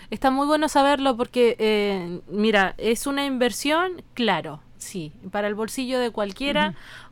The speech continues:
Speaker 1: Hoy la economía vemos que está todo tan caro, pero yo creo que hay muchas personas que tienen esta conciencia y que no es caro el precio, pensando en que por diez mil pesos pasas dos veces al mes.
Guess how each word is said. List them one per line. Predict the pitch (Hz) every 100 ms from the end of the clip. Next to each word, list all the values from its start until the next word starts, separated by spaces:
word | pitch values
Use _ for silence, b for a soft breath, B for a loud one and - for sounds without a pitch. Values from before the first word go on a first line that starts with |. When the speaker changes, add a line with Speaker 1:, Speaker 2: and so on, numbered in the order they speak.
| 240
Speaker 1:
Hoy | 254
la | 254
economía | 233 226 220 226 226 226 220 -
vemos | 220 220
que | -
está | 202 208 202
todo | 226 226
tan | 196 196 196
caro, | 285 302 311 220
pero | 233 220 208 B B -
yo | 196 254
creo | 311
que | 285
hay | 262
muchas | 233 240 294 339
personas | 320 302 302 302
que | -
tienen | 233 269 285
esta | 247 262 254
conciencia | 226 208 - 254 302 - 320 311
y | 240 214
que | 226
no | 214
es | 208 -
caro | 214 196
el | 196
precio, | 202 208 - 202
pensando | 202 190 220 220
en | 208
que | 208 190 B B B
por | 233 233
diez | 262
mil | 262 285
pesos | 320 302
pasas | - 302 285
dos | 285 277
veces | 285 - 277
al | 277
mes. | 240 185 -